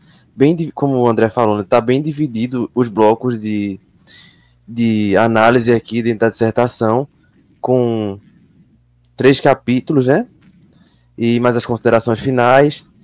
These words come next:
e aí tem bastante referência aqui pra quem tá fazendo pesquisa na área, pra quem tá querendo ampliar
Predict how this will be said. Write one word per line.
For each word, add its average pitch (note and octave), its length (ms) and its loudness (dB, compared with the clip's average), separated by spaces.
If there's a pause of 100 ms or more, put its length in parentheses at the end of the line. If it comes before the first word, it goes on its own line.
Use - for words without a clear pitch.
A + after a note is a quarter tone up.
(280)
e B2 140 2
aí B2 300 4
tem C3 280 -2
bastante B2+ 400 -2
referência B2+ 480 0
aqui A#2 300 -4
pra A#2 160 0
quem A2+ 220 -8
tá A2 360 2
fazendo G#2 640 -4
pesquisa G#2+ 460 -4
na G#2+ 120 0
área, G#2 400 0
pra G#2 220 -2
quem G#2+ 180 -10
tá G2+ 220 -4
querendo G2 580 -6
ampliar A2+ 680 2